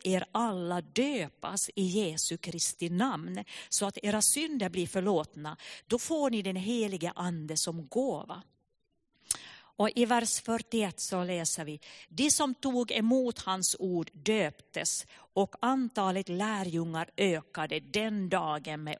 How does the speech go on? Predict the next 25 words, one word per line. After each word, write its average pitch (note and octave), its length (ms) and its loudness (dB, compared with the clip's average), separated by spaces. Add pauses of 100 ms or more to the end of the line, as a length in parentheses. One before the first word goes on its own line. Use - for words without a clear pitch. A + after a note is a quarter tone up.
omkring D3 640 -8
tretusen." - 1040 -6 (380)
Ja, E3 440 -2 (880)
liksom - 220 -4
här F3+ 220 2
blir E3+ 180 -2
det E3 100 0
rörelse D3+ 720 0 (340)
i F3+ 160 2
Jerusalem D#3+ 800 0
den E3 140 2
här D#3 220 2
dagen. D3+ 500 -2 (1200)
Och B3+ 400 8 (100)
några D4 320 8
kapitel C#4 520 2
senare A#3 720 6
i A#3 100 4
Apostlagärningarna A3 580 2
tjugotvå G#3 480 4
så G#3+ 140 2
läser G3 300 2
vi F#3+ 120 -2
om F#3 160 0
Paulus E3+ 640 2